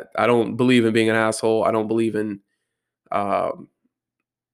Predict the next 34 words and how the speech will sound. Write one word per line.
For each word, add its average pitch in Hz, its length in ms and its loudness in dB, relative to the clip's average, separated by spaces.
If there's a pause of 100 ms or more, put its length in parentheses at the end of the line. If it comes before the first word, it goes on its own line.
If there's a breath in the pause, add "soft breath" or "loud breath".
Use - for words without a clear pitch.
(760)
you 123 140 0
know, 87 80 0
I, 98 340 0
I - 20 0
don't 127 140 0
believe 120 220 2
in 110 100 0
intimidating 113 500 0
other 110 140 0
people 110 240 -2
or 101 60 -2
being 110 300 -2
a 104 60 0
bully. 107 540 0
That 107 160 -2
shit's 104 200 -6
fucking 101 320 -4
stupid. 107 360 -4
Plus, 131 220 2
I 113 60 4
have 110 100 2
experiencing 104 720 -2 (420 soft breath)
very, 131 260 2
very 117 240 6
minute 113 340 2
bullying, 110 440 2
and 104 80 -2
I 107 80 -2
think 110 180 -4
that 90 140 -2
shit's - 280 -10
stupid - 440 -8
as - 120 -10
fuck. - 260 -12